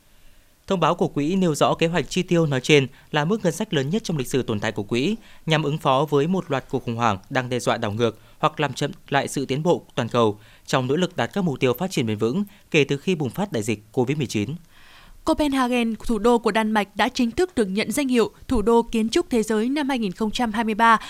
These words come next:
Speaker 2: của Tổ chức Giáo dục, Khoa học và Văn hóa Liên Hợp Quốc unesco theo đề xuất của Liên minh Kiến trúc sư quốc tế. Dự kiến trong năm nay,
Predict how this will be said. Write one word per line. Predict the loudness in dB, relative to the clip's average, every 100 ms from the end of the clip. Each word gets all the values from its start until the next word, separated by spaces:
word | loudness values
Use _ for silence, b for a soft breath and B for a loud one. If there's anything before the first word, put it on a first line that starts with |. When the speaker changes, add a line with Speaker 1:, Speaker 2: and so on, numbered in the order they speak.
| B B
Speaker 2:
của | 0
Tổ | 2 0
chức | 0 -2
Giáo | 0 -2 0
dục, | 0 -2
Khoa | -2 2
học | 2 2
và | 0
Văn | 0 0
hóa | 0 0
Liên | -2
Hợp | -2 0
Quốc | 0 0
unesco | -2 -2 -2 0 2 2 0 B B
theo | 2 2
đề | 2 0
xuất | -2 0
của | 0
Liên | 0 0
minh | 0 0
Kiến | 0 0
trúc | 0 -2
sư | 0 0
quốc | 0 0
tế. | 0 2 0 -4 B B B
Dự | -4 0
kiến | 2 2
trong | 2 0
năm | 0 2
nay, | 2